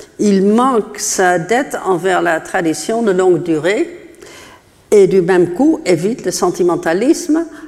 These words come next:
d'un jeu trop émotionnel, serré, qui invite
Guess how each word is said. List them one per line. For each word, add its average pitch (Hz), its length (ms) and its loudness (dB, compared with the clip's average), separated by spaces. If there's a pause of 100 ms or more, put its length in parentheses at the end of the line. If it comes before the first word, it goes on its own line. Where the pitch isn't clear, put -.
(120)
d'un 190 360 2
jeu 226 400 0
trop 311 280 -2
émotionnel, 196 1000 0
serré, 247 600 0
qui - 240 -8
invite 202 500 -4